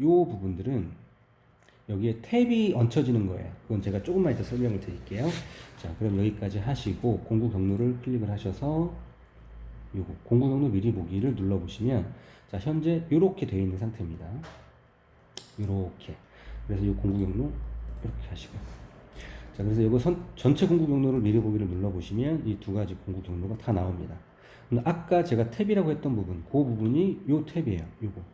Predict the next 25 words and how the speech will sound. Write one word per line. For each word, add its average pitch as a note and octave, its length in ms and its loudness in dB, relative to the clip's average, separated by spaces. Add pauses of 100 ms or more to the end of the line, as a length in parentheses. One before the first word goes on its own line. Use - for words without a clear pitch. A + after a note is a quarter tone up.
(680)
얘가 C#3 240 6
관통을 D3+ 880 4
할 E3+ 140 -4
거기 D#3 240 0
때문에 G2+ 580 -2 (480)
요 A#2+ 120 2
탭이 F#3 280 0
없으면 G#2+ 360 0
얘가 G#2+ 200 0 (240)
그 G2 100 -6 (180)
흔들려서 F3 440 2
툭 - 240 -8
빠져서 E3 340 0
비트에 A2+ 340 0
닿을 G#2 220 0
수도 G#2+ 220 -4
있기 G2 220 -8
때문에 A#2+ 580 -2
요 F#2+ 120 0
탭을 C#3 260 -6
마련을 F#2 440 -2
해 C3+ 60 0
놓은 G#2+ 180 0
거고요. E2+ 500 -8 (1700)
그리고 D#3 680 -2